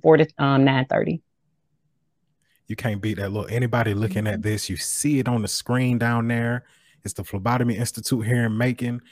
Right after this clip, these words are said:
Speaker 2: The address is fifteen forty-four Rocky Creek Road. The phone number is four seven eight,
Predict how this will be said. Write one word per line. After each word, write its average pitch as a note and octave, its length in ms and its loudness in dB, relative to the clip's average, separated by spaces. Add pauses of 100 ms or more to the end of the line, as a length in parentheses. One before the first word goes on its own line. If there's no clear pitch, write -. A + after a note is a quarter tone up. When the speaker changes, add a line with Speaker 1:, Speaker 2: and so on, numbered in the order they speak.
(160)
Speaker 2:
The - 140 -10
address A2+ 360 -2
is G2 120 -8
fifteen A#2+ 460 -2
forty-four A#2 580 0
Rocky A2 320 -4
Creek A2+ 280 0
Road. A2+ 300 0
The G2+ 60 -8
phone B2 320 -2
number A2+ 220 -2
is G2 120 -4
four A#2 240 -4
seven A2+ 340 -4
eight, A#2 220 -2